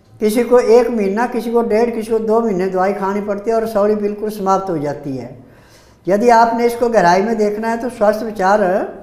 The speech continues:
मंदिर के नाम से स्वास्थ्य विचार मंदिर टू लिखें और इसमें देखें कि कैंसर के, किडनी के, रसौली के कितने रोगी ठीक किए हैं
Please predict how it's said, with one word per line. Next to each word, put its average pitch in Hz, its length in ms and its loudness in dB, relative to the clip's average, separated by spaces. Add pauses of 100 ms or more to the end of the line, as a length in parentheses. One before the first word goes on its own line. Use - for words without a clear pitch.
(1040)
मंदिर 196 340 0
के 233 120 2
नाम 208 240 2
से 175 200 0 (960)
स्वास्थ्य 214 260 2
विचार 214 380 4
मंदिर 214 320 0
टू 233 160 0
लिखें 175 600 0 (1080)
और 208 180 4
इसमें 226 460 0
देखें 226 360 4
कि 240 80 0
कैंसर 220 500 0
के, 233 280 0 (1500)
किडनी 220 360 2
के, 226 240 4 (960)
रसौली 208 520 6
के 226 240 4 (1900)
कितने 262 360 2
रोगी 226 340 6
ठीक 214 300 0
किए 175 180 2
हैं - 420 -8